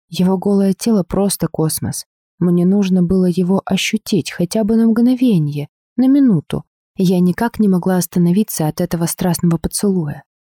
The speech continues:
Мозг говорил одно, а тело требовало другое.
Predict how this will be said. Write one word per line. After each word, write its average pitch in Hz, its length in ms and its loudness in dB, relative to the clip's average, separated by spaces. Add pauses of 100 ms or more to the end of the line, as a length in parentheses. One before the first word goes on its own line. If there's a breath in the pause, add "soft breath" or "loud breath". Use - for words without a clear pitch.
(140)
Мозг 220 420 0
говорил 214 500 0
одно, 208 460 0
а 160 100 -2
тело 214 400 0
требовало 160 540 -2
другое. 165 540 -2